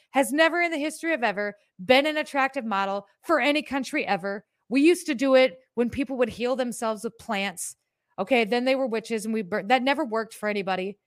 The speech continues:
Okay, we probably should not adapt to that. It's important to watch what's happening in China. It's important to listen what this clown shoes has to say, because the majority of our leaders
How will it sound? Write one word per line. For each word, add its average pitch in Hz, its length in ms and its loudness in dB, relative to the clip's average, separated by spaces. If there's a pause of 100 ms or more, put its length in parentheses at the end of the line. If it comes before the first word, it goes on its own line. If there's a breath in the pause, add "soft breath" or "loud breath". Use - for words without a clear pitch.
(320)
Okay, 247 100 4
we 240 140 2
probably 254 280 6
should 247 220 -6
not 214 140 0
adapt 185 260 -2
to - 60 -14
that. 180 160 -6 (320 soft breath)
It's - 240 4
important 294 720 2
to 320 140 -4
watch 208 440 0
what's 185 180 -6
happening 247 420 0
in 302 100 -4
China. 214 440 -2 (220 soft breath)
It's 180 160 -6
important 208 460 -2
to 269 100 -4
listen 294 320 0
what 302 160 0
this 311 160 -6
clown 302 420 0
shoes 262 400 -4
has 202 280 -2
to 311 100 -10
say, 254 480 0 (640 soft breath)
because 254 360 0
the 233 80 0
majority 226 540 0
of 254 100 2 (100)
our 302 300 6
leaders 196 640 -4